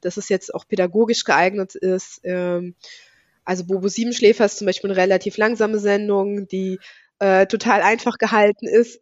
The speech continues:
und damit überfordert man das Kind halt jetzt noch nicht direkt so von Anfang an. Dann gibt's aber andere Sendungen, die zum Beispiel bei Kindern beliebt sind, da gibt's aber auch viel Kritik dran. Also Peppa Pig,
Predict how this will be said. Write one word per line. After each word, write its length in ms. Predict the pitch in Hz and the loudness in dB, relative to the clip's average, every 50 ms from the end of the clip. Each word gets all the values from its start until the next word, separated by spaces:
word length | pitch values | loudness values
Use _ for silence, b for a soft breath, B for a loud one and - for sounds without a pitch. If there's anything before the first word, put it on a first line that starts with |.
| _ _ | _ _
und 400 | 202 214 214 220 214 208 - - | 4 4 4 2 0 -4 0 0
damit 220 | 214 214 240 226 | 2 2 2 0
überfordert 540 | 214 220 214 202 - - 220 233 262 240 240 | 4 2 2 2 2 2 2 4 4 2 0
man 120 | 190 190 190 | 0 0 0
das 160 | 170 - - | 0 -2 -2
Kind 240 | - 214 190 - 208 | -4 -4 -4 -2 -4
halt 140 | 180 170 | -4 -4
jetzt 180 | - 175 - - | -6 -10 -10 -10
noch 140 | 190 175 165 | -12 -10 -10
nicht 200 | 190 180 - - | -10 -12 -8 -4
direkt 280 | 180 190 175 175 - | -2 0 0 -2 -2
so 80 | - 175 | -8 -12
von 160 | - - 185 | -10 -10 -8
Anfang 360 | - 156 180 - - 170 165 | -8 -8 -10 -10 -12 -12 -10
an. 220 | 139 143 156 170 - B B B B B B _ | -8 -10 -10 -12 -14 B B B B B B _
Dann 80 | 196 | -2
gibt's 160 | 214 208 - | 0 0 0
aber 160 | 233 208 202 - | 2 2 2 2
andere 300 | 214 240 254 233 254 240 | 4 4 4 4 4 4
Sendungen, 300 | 233 220 226 233 226 214 | 4 4 4 2 0 0
die 100 | 220 - | -4 -6
zum 140 | - 208 | -2 -4
Beispiel 200 | 196 190 - 208 | -4 -2 -2 0
bei 120 | 185 190 185 | 0 0 0
Kindern 320 | - - 240 220 202 196 | 0 -2 0 0 0 0
beliebt 340 | 190 190 196 226 262 254 - | 0 0 2 2 2 2 2
sind, 240 | - 226 226 226 226 - | 2 4 4 4 2 -2
da 200 | 196 - 202 208 | 0 2 2 2
gibt's 260 | 208 220 214 - - 220 | 2 -2 -6 0 2 4
aber 160 | 202 220 254 | 6 6 6
auch 100 | - 285 | 4 4
viel 160 | - 247 220 | 2 -2 -4
Kritik 400 | - - 233 - - 247 233 - | -2 -2 -4 2 2 2 2 2
dran. 300 | - - 170 160 170 156 | -4 -6 -6 -4 -4 -6
Also 480 | - - 180 196 185 - 214 208 190 185 | -2 0 0 0 0 0 0 0 0 0
Peppa 340 | - - 233 233 - 226 | 0 -2 -2 2 2 0
Pig, 420 | 202 - - 240 262 277 - - | 0 4 4 4 4 4 2 -6